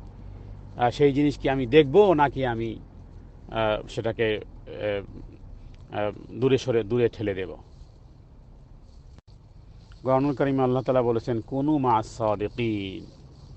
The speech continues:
সত্যবাদীদের সাথে থাকো। সত্য কি? সত্য হলো কোরআন, সত্য হলো হাদিস। সুতরাং যার,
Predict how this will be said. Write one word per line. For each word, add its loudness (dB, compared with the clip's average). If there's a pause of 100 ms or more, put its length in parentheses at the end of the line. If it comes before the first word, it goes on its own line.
(540)
সত্যবাদীদের 6
সাথে -2
থাকো। -2
সত্য 0
কি? -4
সত্য -2
হলো 6
কোরআন, 2
সত্য -4
হলো 4
হাদিস। -4 (1600)
সুতরাং 0
যার, 8